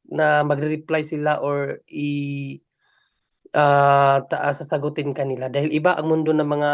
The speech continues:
exorcist priest, bro. Kasi hinahunting yan sila ng demonyo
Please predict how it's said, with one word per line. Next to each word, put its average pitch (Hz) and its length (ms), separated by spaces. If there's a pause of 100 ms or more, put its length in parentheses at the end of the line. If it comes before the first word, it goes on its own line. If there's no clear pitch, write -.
(120)
exorcist 151 680
priest, 156 300
bro. 135 340 (560)
Kasi 156 240
hinahunting 151 580
yan 147 80
sila 147 220
ng 143 160
demonyo 135 720